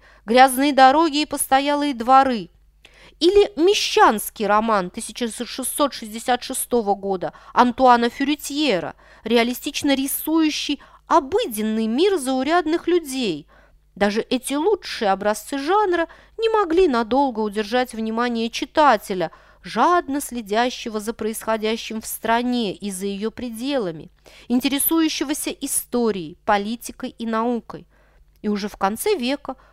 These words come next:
появляются произведения, тонко исследующие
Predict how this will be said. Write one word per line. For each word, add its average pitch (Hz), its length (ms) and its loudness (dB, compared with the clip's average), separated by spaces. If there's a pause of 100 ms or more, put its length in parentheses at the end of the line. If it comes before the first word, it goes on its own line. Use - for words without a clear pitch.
появляются 208 560 0
произведения, 185 880 -6 (300)
тонко 359 340 2 (120)
исследующие 269 880 -6